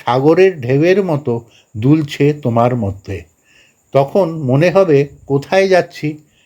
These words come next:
এ আমি কোথায় যাচ্ছি?" এইভাবে চলতে চলতে দেখবে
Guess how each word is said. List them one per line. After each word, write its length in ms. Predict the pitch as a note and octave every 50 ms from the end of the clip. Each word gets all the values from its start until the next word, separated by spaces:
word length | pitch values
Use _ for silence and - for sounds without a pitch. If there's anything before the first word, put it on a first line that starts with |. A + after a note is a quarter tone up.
| _ _
এ 140 | C#3+ D3+ F3
আমি 200 | F3+ F#3 F#3+ F#3+
কোথায় 440 | F#3+ - F#3+ - - G3+ G3+ F#3+ D3
যাচ্ছি?" 460 | B2 G#2+ G2 - - - F#2+ D#2+ - - _ _ _ _ _ _ _ _ _
এইভাবে 460 | C#3+ D#3 F#3+ G3 D#3 G3 G3 F#3+ G#3+ G3+
চলতে 440 | - - D#3+ D#3 D3+ D3 D3+ F#3
চলতে 400 | F#3 F#3 G3 F#3+ F#3+ F#3+ - F#3+
দেখবে 500 | D#3+ C3 C#3+ D#3 D#3+ F3+ E3 D3 B2+ B2+